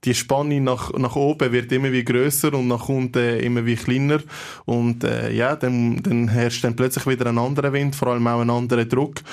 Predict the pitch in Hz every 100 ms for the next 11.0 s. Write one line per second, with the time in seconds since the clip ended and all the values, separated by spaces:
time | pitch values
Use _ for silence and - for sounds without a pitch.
0 | - - - 123 120 117 120 127 120 117
1 | - 117 - 120 127 131 120 113 113 123
2 | 139 143 139 - - 117 - 117 110 -
3 | - 135 131 123 135 139 - - 139 139
4 | - - - - 123 110 - - 120 135
5 | 135 139 - - - - 127 127 139 135
6 | 131 139 131 127 120 117 117 120 117 117
7 | 117 127 127 139 131 107 - 127 131 120
8 | 113 - 117 - 117 117 117 113 117 110
9 | 120 123 120 - - - - 117 117 123
10 | 120 123 120 120 120 117 123 117 117 117